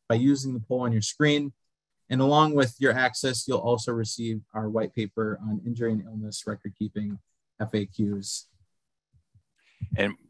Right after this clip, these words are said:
Speaker 2: while you get a moment there, I wanted to, uh, remind everybody, just as a recap, I know we get a lot of questions probably on, uh, you know, how to figure hours worked by employees and,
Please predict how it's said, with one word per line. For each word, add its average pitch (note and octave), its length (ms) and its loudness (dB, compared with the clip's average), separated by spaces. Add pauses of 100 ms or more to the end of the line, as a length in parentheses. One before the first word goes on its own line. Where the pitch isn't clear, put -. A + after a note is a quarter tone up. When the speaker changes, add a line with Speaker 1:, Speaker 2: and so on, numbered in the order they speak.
Speaker 2:
while A#2+ 160 6
you A#2+ 260 6 (160)
get D#3 120 6
a D3 40 6
moment D#3+ 360 2
there, D#3 200 6
I A#2 120 8
wanted B2 340 0
to, A#2 320 0
uh, G#2 300 6 (140)
remind B2 360 2
everybody, A2+ 400 2
just C#3+ 240 0
as B2+ 100 2
a A#2 40 4
recap, A#2 500 2 (100)
I A2 60 0
know A2 140 -2
we A2 100 -2
get G2+ 140 2
a G2 40 0
lot G2 200 6
of F#2+ 80 0
questions F2+ 560 -2
probably G2 480 0
on, F2+ 340 0
uh, E2 160 2
you F2 120 -6
know, E2+ 100 -2
how G2 100 -2
to F#2 80 -2
figure G#2 420 -4
hours G2+ 400 2
worked - 280 -6
by G#2+ 140 4
employees G#2+ 760 0
and, F2 200 0